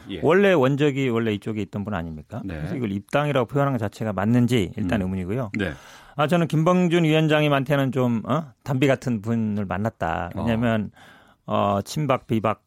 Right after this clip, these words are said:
Speaker 2: 싸움 그리고 인적 청산을 못하면서 그동안 한 게 뭐 있냐 이런 비판들이 많았거든요.
Speaker 1: 네.
Speaker 2: 전당대회를 과연 뭐 한다고는 하는데 할 수 있겠냐 이런 얘기들도 있었는데 어쨌든 전당대회에 나설 주자가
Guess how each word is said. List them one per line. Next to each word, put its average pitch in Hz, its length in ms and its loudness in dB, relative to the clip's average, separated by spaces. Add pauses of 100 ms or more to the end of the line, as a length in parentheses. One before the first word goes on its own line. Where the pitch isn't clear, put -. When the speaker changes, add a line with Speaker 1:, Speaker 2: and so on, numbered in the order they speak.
Speaker 2:
싸움 120 540 0
그리고 107 340 0
인적 120 240 0
청산을 123 340 -2
못하면서 110 840 0
그동안 113 280 -2
한 156 100 0
게 170 80 0
뭐 101 140 0
있냐 110 440 2 (140)
이런 117 260 0
비판들이 113 340 -2
많았거든요. 98 640 -2
Speaker 1:
네. 214 120 -4
Speaker 2:
전당대회를 120 600 2
과연 110 380 0
뭐 95 240 -2 (360)
한다고는 160 420 2
하는데 107 600 0
할 151 140 -2
수 - 100 -10
있겠냐 113 500 2 (100)
이런 120 260 -2
얘기들도 110 280 -2
있었는데 92 720 -2 (500)
어쨌든 147 400 -2
전당대회에 127 540 0
나설 110 300 0
주자가 107 440 0